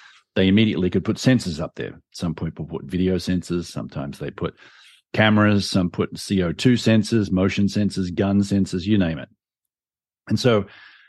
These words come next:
what, what happened was when, when we did that, Xeralux had to go away 'cause you're no longer a lighting company. You're a something else company, right?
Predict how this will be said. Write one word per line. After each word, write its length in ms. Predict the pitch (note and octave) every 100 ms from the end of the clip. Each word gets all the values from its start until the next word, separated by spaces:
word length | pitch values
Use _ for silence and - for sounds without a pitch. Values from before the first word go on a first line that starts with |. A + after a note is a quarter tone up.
| _ _ -
what, 360 | B2 A#2+ - -
what 180 | A#2 G2+
happened 500 | - F#3+ G3 D3+ G2+
was 300 | F#2 F2+ -
when, 200 | G#2+ A2
when 200 | A#2 A#2
we 120 | A2
did 320 | F#2+ D#3+ F#3 G#2+
that, 260 | F#2+ F#2+ - _ -
Xeralux 520 | F2 C#3 C3 F#2+ -
had 160 | G#2 -
to 80 |
go 160 | F2 F2+
away 360 | E2 E2 E2 A#2
'cause 340 | G#2+ F#2+ - - _ -
you're 120 | G2+
no 140 | G#2+
longer 240 | G#2 G2 F2+
a 60 |
lighting 340 | F2 A#2 F#2+ F2+
company. 360 | E2 D#2 F#2
You're 240 | F#2 F2+ F2
a 40 |
something 400 | - G2+ - F2
else 240 | G#2+ G2
company, 500 | - E2 D#2+ G2+ C3+ - _ _ _
right? 260 | E2+ A2